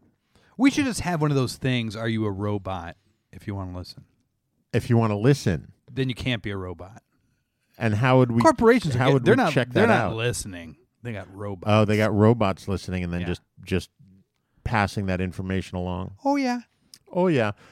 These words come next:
Speaker 2: No, I think at this point that the heads of corporations are actually listening to our show.
Speaker 1: Okay.
Speaker 2: And then they're taking our ideas as if they are their own, and they're getting big raises
Speaker 1: Mm-hmm.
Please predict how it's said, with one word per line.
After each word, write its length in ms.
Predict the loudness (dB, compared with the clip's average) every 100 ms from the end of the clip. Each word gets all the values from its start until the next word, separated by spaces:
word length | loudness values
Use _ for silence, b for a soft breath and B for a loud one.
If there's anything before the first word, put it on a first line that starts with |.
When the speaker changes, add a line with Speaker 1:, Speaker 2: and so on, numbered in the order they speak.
| B B
Speaker 2:
No, 120 | 6
I 120 | 6
think 200 | 4 0
at 120 | -2 0
this 140 | -2
point 340 | 0 -2 0
that 300 | 0 -2 -2 -4
the 80 |
heads 400 | -2 0 0 0
of 120 | -4 0
corporations 640 | -2 0 0 0 -2 -2
are 40 | -2
actually 300 | -2 -4 -6
listening 420 | -6 -6 -8 -6
to 100 | -2
our 100 | -2
show. 380 | -2 -4 -2 -2 -4
Speaker 1:
Okay. 320 | -4 -4 -6 -6
Speaker 2:
And 160 | -2
then 120 | -2 0
they're 140 | -2
taking 500 | -2 -2 -2 -4 -4
our 140 | -2
ideas 500 | -2 -2 -2 0 -2
as 320 | -4 -4 -2 -4
if 160 | -6
they 160 | -4 -2
are 120 | 0
their 200 | -2 -2
own, 300 | -2 -2 -4 -6
and 120 | -6
they're 120 | -4
getting 280 | -4 -6 -4
big 240 | -4 -2
raises 640 | -2 0 -2 -4 -6 -6 -10
Speaker 1:
Mm-hmm. 240 | -10 -10